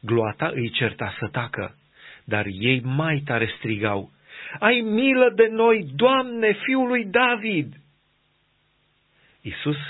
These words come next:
s-a oprit, i-a chemat și le-a zis: „Ce vreți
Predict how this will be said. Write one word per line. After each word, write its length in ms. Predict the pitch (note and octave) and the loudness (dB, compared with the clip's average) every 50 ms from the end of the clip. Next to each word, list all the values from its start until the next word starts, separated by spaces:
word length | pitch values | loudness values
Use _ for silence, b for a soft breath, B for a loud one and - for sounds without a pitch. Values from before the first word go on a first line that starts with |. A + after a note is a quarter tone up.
| - - | -14 -10
s-a 80 | - G2+ | -6 -4
oprit, 600 | F#2+ F#2+ F2+ - A2+ A2+ C3+ F#3 - - - - _ _ _ _ _ _ _ - | -4 -4 -6 -6 -6 -4 -4 -6 -8 -12 -20 -20 _ _ _ _ _ _ _ -8
i-a 200 | G2 G2+ G2+ G2 | -4 -4 -4 -4
chemat 640 | - - G#2+ G2 F#2+ G2 A2+ C#3 E3+ D#3 - - B B B B B B B B | -4 -6 -6 -6 -6 -6 -6 -8 -8 -10 -14 -20 B B B B B B B B
și 180 | - - - | -4 -2 -2
le-a 220 | A#2+ A2 A#2+ A#2+ A#2 | 0 0 -2 -2 -2
zis: 260 | A2 A2+ G#2 F2+ - - - - - _ _ _ _ _ _ _ _ _ _ _ b b b b b b b - | -4 -4 -8 -8 -8 -12 -18 -20 -20 _ _ _ _ _ _ _ _ _ _ _ b b b b b b b -8
„Ce 160 | - - G#3+ | -2 -2 -2
vreți 380 | E3+ C3 A#2+ G#2+ G2 - - | -2 0 -2 -2 -2 -4 -8